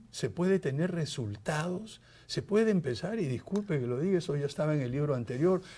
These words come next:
con cero vacunas y en seis meses conseguir setenta y ocho millones de dosis de vacuna con ciento noventa países pidiendo vacunas y nueve laboratorios, eh, proporcionándolas. Entonces,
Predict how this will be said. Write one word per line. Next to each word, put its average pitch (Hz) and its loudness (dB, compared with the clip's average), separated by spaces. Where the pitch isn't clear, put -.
con 131 0
cero 190 2
vacunas 147 2
y 151 0
en 143 0
seis 196 4
meses 175 2
conseguir 156 0
setenta 127 -2
y 131 2
ocho 160 0
millones 131 0
de 120 0
dosis 135 0
de 117 -2
vacuna 139 0
con 147 2
ciento 214 4
noventa 160 4
países - 2
pidiendo 185 8
vacunas 196 2
y 160 6
nueve 165 10
laboratorios, 123 4
eh, 107 -8
proporcionándolas. 110 -6
Entonces, 196 4